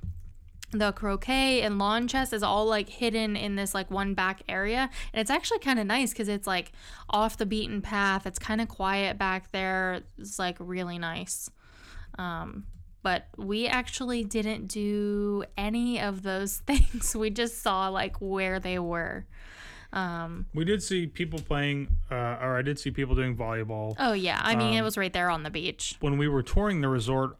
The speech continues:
Speaker 2: on Tuesday morning, I saw people out playing tennis.
Speaker 1: Oh, did you?
Speaker 2: Mm-hmm. Yeah. Uh,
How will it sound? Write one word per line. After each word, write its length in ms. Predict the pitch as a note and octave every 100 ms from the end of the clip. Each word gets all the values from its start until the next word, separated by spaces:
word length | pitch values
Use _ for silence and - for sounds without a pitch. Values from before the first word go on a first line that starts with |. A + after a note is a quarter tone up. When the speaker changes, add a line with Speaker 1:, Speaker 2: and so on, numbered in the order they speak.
| -
Speaker 2:
on 500 | A#2 A#2 A2+ A2+ A2 -
Tuesday 320 | - D#3 C#3
morning, 420 | B2 C3+ C#3 C#3
I 100 | B2+
saw 200 | A#2 D3
people 280 | C3 C3+ C3+
out 200 | B2+ B2+
playing 240 | B2+ B2+ B2+
tennis. 580 | B2+ A#2+ B2 - - -
Speaker 1:
Oh, 80 | A#3
did 200 | A3 G3+
you? 160 | G#3 G#3 - D3
Speaker 2:
Mm-hmm. 220 | C#3+ G#3 - - _ _
Yeah. 280 | B2+ C3+ C#3 - -
Uh, 640 | C3+ B2+ B2+ B2+ B2 B2+